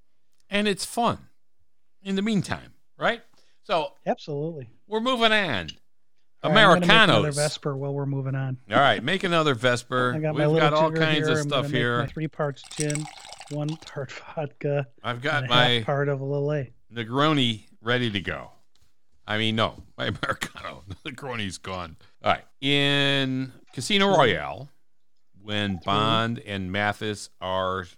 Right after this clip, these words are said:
Speaker 1: sitting in that little outdoor cafe, Bond orders an Americano.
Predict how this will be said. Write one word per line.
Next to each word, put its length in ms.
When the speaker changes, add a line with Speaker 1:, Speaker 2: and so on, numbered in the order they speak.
Speaker 1:
sitting 300
in 120
that 240
little 180
outdoor 320
cafe, 600
Bond 240
orders 460
an 80
Americano. 680